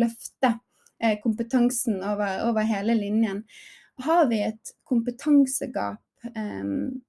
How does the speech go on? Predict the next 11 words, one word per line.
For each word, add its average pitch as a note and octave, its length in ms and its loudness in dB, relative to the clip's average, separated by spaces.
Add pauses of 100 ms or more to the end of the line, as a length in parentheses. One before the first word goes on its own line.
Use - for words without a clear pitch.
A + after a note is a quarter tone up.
(160)
her C4 240 2
i G#3+ 80 2
Norge? G#3 320 -4
Altså, C4 160 0
hvordan C#4 240 6
er B3 160 2
bevisstheten G#3 800 -2
rundt A3+ 240 4
dette - 320 -8
med, G#3 320 -4 (160)
eh, G3+ 640 -6